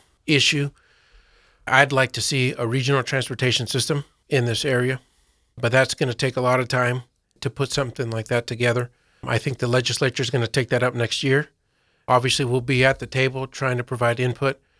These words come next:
to try to make it easier for these different counties to be able to travel intra-county so that you can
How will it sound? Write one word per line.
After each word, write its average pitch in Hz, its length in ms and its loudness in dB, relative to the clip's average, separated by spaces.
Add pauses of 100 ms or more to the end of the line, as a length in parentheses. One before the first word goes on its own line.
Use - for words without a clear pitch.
(320)
to - 60 -20
try 120 180 2
to 117 80 -2
make 120 180 -2
it 120 100 0
easier 113 520 0 (680)
for 117 480 0
these 127 380 0
different 123 400 -2
counties 127 320 0
to 131 100 -4
be 127 140 0
able 123 140 0
to 110 60 -14
travel 120 500 0 (720)
intra-county 139 960 0 (800)
so - 200 -2
that 123 180 0
you 135 120 -2
can 135 460 -6